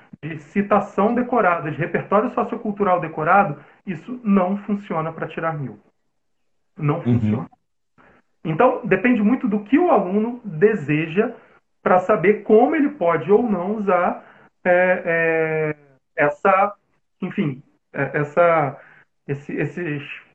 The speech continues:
Speaker 1: essa venda de sonhos, né? Essas estruturas que são vendidas, né? Enfim, é, na internet por influencers e professores e coisas e tal.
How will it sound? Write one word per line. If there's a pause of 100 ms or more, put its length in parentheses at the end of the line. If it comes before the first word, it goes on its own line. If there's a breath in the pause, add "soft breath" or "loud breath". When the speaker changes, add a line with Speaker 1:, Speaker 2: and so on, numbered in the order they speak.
(500)
Speaker 1:
essa
venda
de
sonhos,
né?
Essas
estruturas (140)
que
são
vendidas, (200)
né?
Enfim, (540 loud breath)
é,
na
internet
por
influencers
e
professores
e
coisas
e
tal.